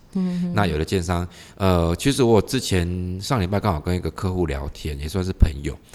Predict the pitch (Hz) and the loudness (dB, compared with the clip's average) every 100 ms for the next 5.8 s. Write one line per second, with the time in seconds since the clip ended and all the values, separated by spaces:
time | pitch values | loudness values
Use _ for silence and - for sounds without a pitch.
0 | - - - - 120 110 95 80 90 98 | -20 -20 -20 0 4 6 6 6 4 4
1 | 98 101 - 95 95 90 87 - 98 78 | 2 0 0 0 0 2 0 2 0 2
2 | - 78 82 90 80 98 82 82 78 73 | 4 4 2 0 0 2 2 0 -2 -4
3 | - - 85 69 - - - - - - | -6 -6 -4 -4 -6 -20 -20 -20 -20 -10
4 | - 107 104 - 110 98 85 78 - - | 0 4 4 2 2 4 4 0 -6 0
5 | 135 131 104 104 82 73 71 | 6 6 6 4 2 2 -2